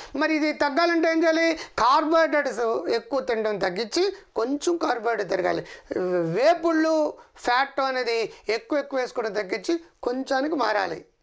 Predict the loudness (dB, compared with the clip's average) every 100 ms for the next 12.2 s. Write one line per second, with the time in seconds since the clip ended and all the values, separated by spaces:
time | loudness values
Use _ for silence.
0 | _ -20 0 2 4 4 4 4 4 2
1 | 0 -8 -2 -2 2 0 2 0 0 0
2 | -2 0 0 0 -2 -4 -4 -2 0 0
3 | 0 -2 0 -2 -6 -12 -20 -6 0 2
4 | 2 0 -2 0 2 2 2 2 0 -2
5 | 0 -2 -2 -4 -2 -4 -4 -12 -2 0
6 | 2 2 0 0 -2 -2 -2 -2 0 0
7 | 0 -2 -2 -2 0 0 0 -6 -10 -6
8 | -6 -4 -8 -4 -2 0 0 -2 -14 -2
9 | 0 2 0 0 -2 -2 -4 -4 -6 -6
10 | -14 _ -20 -20 -20 -20 -10 -2 -2 0
11 | -2 0 -2 0 -2 0 2 2 2 2
12 | 2